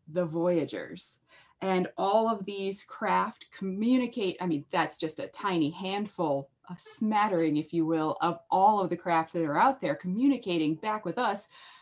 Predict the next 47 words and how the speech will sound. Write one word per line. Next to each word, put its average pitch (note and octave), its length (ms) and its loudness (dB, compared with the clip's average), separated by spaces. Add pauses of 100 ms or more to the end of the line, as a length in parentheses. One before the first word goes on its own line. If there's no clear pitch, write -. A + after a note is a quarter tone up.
(200)
and F#3 240 0
not F#3 260 2
just F#3+ 300 0 (340)
us F#3 300 2
as F3 220 0
in E3 180 4
U E3 200 2
S, A#3 380 2
but F3 220 -4
us F3 260 -2
as D#3 200 -2
in D3 180 0
the C3+ 100 -8
world F#3+ 560 0 (760)
through F#3+ 140 0
the E3+ 80 2
Deep E3 180 4
Space D#3 280 -4
Network, G3+ 360 -6
which F3 160 -2
is D#3+ 180 0
one E3 160 -2
of D#3+ 100 -4
my D3+ 140 -4
favorite F#3+ 380 -2
pieces E3+ 340 -6 (240)
of E3+ 240 -2
equipment, D4 440 0
and F3+ 140 -4
it - 160 -6 (300)
gets - 380 -6 (520)
too E4+ 140 4
little A#3+ 200 4
praise, E3+ 400 2
I D#3 100 -2
think, D#3 240 -2
so D#3+ 140 -4
I'm D#3 80 0
just, D#3+ 220 -4 (100)
I F3 120 4
always E3 200 2
throw D#3 180 -2
it C#3+ 80 -2
in C#3+ 140 -2
whenever C#3 340 -2
I G#2+ 80 -2
can. C4 380 4